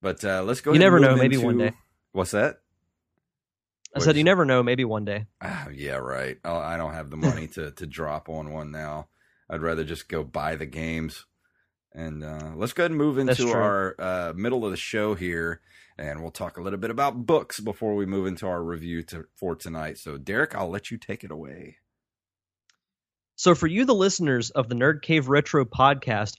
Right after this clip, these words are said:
Speaker 2: Audible is offering a free audiobook download with a free thirty-day trial to give you the opportunity to check out their service.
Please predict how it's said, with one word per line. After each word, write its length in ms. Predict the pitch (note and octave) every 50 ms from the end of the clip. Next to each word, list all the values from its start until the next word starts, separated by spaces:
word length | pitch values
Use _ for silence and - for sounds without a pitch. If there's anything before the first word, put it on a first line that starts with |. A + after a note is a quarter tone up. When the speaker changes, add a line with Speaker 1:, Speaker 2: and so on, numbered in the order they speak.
| _ -
Speaker 2:
Audible 380 | D#3 F3+ G#3 A3 G3 G#3+ G3+
is 200 | - E3 C#3+ C3+
offering 440 | C3 C#3+ D#3 E3 - F#3 F3 D#3+ -
a 60 | - -
free 440 | - - - E3+ F#3+ G#3+ A3 G3
audiobook 600 | - - D#3 E3+ F3+ F#3+ F#3+ F3+ D#3+ E3+ D#3 D3
download 460 | A#2 C3 C3 C3+ C#3+ D3 D3+ D3+ D#3+ D3
with 180 | C#3 B2+ A#2
a 20 | G#2+
free 360 | - - - D#3+ F3+ F3+ F3
thirty-day 480 | - - E3+ E3 E3 E3+ D#3 D#3+ D#3
trial 400 | C#3+ - - C#3 C3+ C#3 C#3+ C#3+
to 60 | B2+ A2+
give 300 | G#2 G2 C#3 D3+ C3+ A#2+
you 200 | B2 D#3 F3+ D#3
the 180 | C#3+ C#3+ C#3
opportunity 640 | C3+ C#3+ C#3 - B2+ - - D3 C#3 C3+ C#3 C#3 B2
to 80 | A2 -
check 320 | - - D3 C#3 - C#3
out 180 | C3+ C3 - B2
their 160 | A#2+ A#2+ A#2+
service. 640 | A#2+ - - A#2+ A#2 A2 - - - - - -